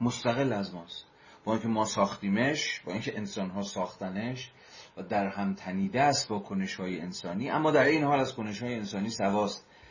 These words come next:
و نه فقط سواست، بلکه خودشو بر کنش‌های انسانی سوار می‌کنه و خودشو بر کنش‌های انسانی تحمیل می‌کنه. اون جمله معروف مارکس رو در ابتدای هجدهم برومر لوی بناپارت به خاطر بیارید که من بارها هم نقلش کردم،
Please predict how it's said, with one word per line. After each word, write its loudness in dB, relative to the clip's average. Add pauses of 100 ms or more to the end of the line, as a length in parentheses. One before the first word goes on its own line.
(280)
و 0
نه 4
فقط 4
سواست، 2
بلکه 0
خودشو -4
بر 2
کنش‌های -2
انسانی 0
سوار 6
می‌کنه -12 (640)
و -14
خودشو -6
بر -4
کنش‌های -6
انسانی -4 (1300)
تحمیل 0
می‌کنه. -10 (2250)
اون -8
جمله 0
معروف 0
مارکس -2
رو -10
در -2
ابتدای -6
هجدهم -8
برومر -8
لوی -8
بناپارت -8
به -8
خاطر -8
بیارید -2
که -12
من -6
بارها -4
هم -6
نقلش -6
کردم، -8